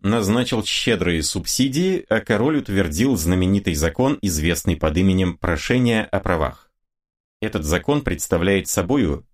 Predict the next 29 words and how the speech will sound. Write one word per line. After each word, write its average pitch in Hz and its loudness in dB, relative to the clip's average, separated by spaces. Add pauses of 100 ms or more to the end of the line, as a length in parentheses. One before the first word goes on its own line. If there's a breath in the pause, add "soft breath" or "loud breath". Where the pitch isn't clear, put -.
вторую 120 0
великую 98 0
хартию 143 -2 (200)
английских 110 0
правительственных 90 -2
форм. 71 -4 (680)
Утверждая 107 0
его, 90 0 (560)
Карл 165 -2
обязался 90 0
никогда 131 0
вперёд 107 -2
не 101 2
взимать 95 0
податей 82 0
без 82 0
согласия 92 0
палат, 71 -2 (480)
никогда 143 2
вперёд 127 0
не 113 2
заключать 123 0
никого 101 0
в - -12
тюрьму 123 2
без 87 0
соблюдения 87 0
законного 80 0
порядка – 78 -2